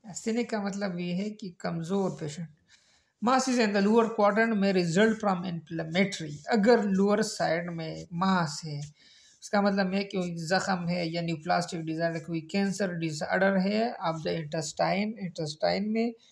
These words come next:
In the right lower quadrant, अगर राइट लोअर क्वाड्रेंट में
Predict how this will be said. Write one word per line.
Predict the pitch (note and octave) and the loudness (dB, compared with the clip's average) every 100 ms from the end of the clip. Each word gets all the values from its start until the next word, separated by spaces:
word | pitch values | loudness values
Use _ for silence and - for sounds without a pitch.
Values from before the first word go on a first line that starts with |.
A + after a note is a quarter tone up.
| _ _ _ _ _ _ _ F#3+ | _ _ _ _ _ _ _ -2
In | F3+ | 2
the | F#3 | 4
right | F3+ A3 B3 | 6 6 6
lower | A3 A3 G#3 G3+ | 4 4 4 4
quadrant, | G3 G#3 A#3 B3 | 4 6 4 4
अगर | G#3 F#3 A3 | 2 4 4
राइट | G3+ F#3+ G#3+ A#3+ A3+ | 4 6 6 4 2
लोअर | G#3 G#3 | 2 2
क्वाड्रेंट | G3+ - F3+ F3+ F#3 G#3 | 2 2 6 6 4 2
में | G#3 F#3 E3+ D3+ D3 | 0 0 0 0 -4